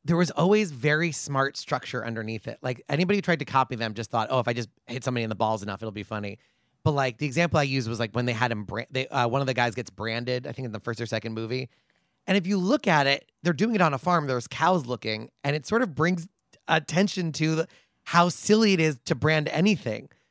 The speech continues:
And so there is an underlying, and I'm not saying everyone has, there's not a social message underneath everything that Jackass does, but there is intense comedy structure,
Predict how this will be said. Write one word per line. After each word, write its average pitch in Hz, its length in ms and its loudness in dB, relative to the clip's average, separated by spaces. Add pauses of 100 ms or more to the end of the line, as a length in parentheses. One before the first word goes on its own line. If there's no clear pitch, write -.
(120)
And 147 120 0
so 185 80 6
there 170 120 4
is 185 160 4
an 196 60 4
underlying, 151 720 2 (360)
and 226 100 2
I'm 247 160 2
not 233 140 4
saying 160 140 4
everyone 143 280 4
has, 120 220 0
there's 147 160 -2
not 165 100 4
a 131 60 -2
social 131 340 0
message 117 320 -4
underneath 113 320 -2
everything 110 380 -6
that 110 120 -8
Jackass 110 320 -4
does, 127 220 0 (320)
but 143 140 0
there 190 100 8
is 170 160 4 (180)
intense 151 480 0
comedy 117 760 -2 (720)
structure, 131 720 0